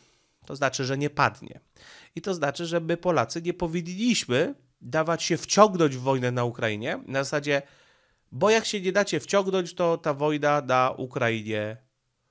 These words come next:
nie się nie skończy i Ukraina padnie. Rozumiecie? Sorry, niech Amerykanie sami idą.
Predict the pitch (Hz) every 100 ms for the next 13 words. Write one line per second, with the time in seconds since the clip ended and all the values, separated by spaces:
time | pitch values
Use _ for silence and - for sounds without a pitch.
0 | _ _ _ _ _ 117 127 135 - 131
1 | 139 - 143 127 131 127 117 123 113 107
2 | 101 92 95 - - _ _ _ _ _
3 | _ _ _ _ _ _ _ _ _ _
4 | _ - 127 123 117 - 269 427 _ _
5 | _ _ _ _ _ _ _ _ _ _
6 | _ - 330 165 107 160 214 214 226 233
7 | 220 208 147 110 95 -